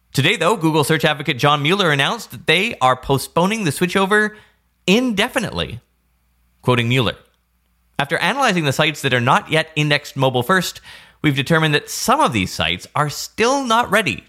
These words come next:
to be shifted over due to various unexpected challenges that they're facing. Because of these difficulties, we've decided to leave the timeline open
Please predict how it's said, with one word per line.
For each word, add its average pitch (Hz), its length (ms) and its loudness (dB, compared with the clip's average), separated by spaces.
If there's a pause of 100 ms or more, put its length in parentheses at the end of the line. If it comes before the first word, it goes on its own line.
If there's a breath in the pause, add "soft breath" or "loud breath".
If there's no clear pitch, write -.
to 117 40 -8
be 117 120 -2
shifted - 340 -2
over 143 380 0 (380 soft breath)
due 120 120 0
to 123 160 0
various 120 460 0 (100)
unexpected 117 480 -2
challenges 87 500 -4
that 82 120 -6
they're 95 100 0
facing. 98 480 -4 (680)
Because 139 220 0
of 131 80 -10
these 135 140 0
difficulties, 147 600 -2 (260)
we've 139 220 0
decided 143 420 -2
to 131 80 -4
leave 139 200 -2
the 120 80 -6
timeline 147 560 -2
open 143 440 0